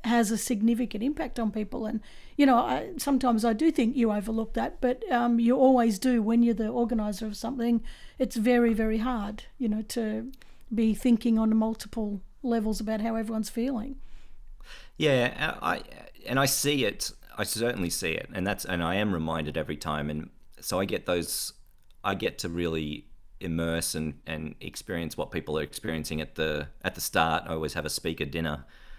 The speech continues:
Speaker 2: uh,
Speaker 1: Yeah.
Speaker 2: where the volunteers and the speakers get together, and just, um, and then at the end as well, and, uh,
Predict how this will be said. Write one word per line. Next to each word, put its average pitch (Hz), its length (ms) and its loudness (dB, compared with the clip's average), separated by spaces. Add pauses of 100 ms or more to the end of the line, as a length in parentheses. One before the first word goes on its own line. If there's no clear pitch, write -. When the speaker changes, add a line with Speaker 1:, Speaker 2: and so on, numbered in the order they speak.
(400)
Speaker 2:
uh, 80 40 2
Speaker 1:
Yeah. 73 180 0
Speaker 2:
where 78 120 -2
the 80 60 -4
volunteers 78 540 -2
and 73 80 -2
the 69 40 -4
speakers 78 640 -4
get - 180 -6
together, 76 380 -4
and 73 220 -2
just, - 380 -6 (380)
um, 71 520 -4 (120)
and 117 140 4
then 107 80 6
at 95 120 0
the 90 100 0
end 85 260 0 (160)
as 78 160 -6
well, 82 300 2
and, 76 280 -4
uh, - 120 -12